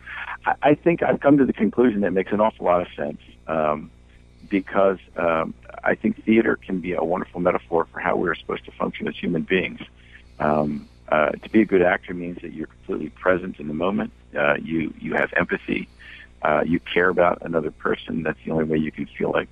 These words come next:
uh, you are connecting to one another on stage.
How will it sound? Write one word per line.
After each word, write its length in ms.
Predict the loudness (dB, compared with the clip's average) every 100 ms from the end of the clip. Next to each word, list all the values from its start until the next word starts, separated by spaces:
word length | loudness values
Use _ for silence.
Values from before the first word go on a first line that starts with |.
| -8
uh, 220 | -6 -6 -8 -8
you 200 | 0 0
are 60 |
connecting 520 | 0 0 -2 0 -4 -4
to 120 | -4
one 160 | 0
another 280 | 2 2 2
on 140 | -2 -4
stage. 500 | -4 -2 -2 -6